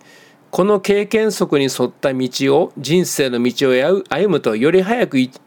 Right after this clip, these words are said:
より効率的に、より安全に、たくさんのもの、金を手に入れることができた。こういう話になりますと、人生もこの、言ってみれば、ノウハウ集みたいな、人生のノウハウ集みたいなのがあって、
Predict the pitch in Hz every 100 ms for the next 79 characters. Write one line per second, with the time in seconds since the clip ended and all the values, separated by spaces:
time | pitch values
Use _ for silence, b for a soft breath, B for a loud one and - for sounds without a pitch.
0 | _ 160 190 220 - 170 170 - 170 156
1 | 156 214 175 165 170 175 165 160 - -
2 | B B - 147 - - 165 135 104 -
3 | 117 120 127 127 - - 127 135 143 139
4 | 139 120 104 110 120 - - - - -
5 | - B B B B B 202 220 233 220
6 | 214 175 151 131 127 151 190 - 139 120
7 | 104 120 117 113 113 - 139 123 104 107
8 | - B B B - 117 120 156 185 190
9 | 190 - 113 107 101 90 120 190 185 113
10 | 117 143 147 156 143 104 87 85 76 95
11 | - - 95 90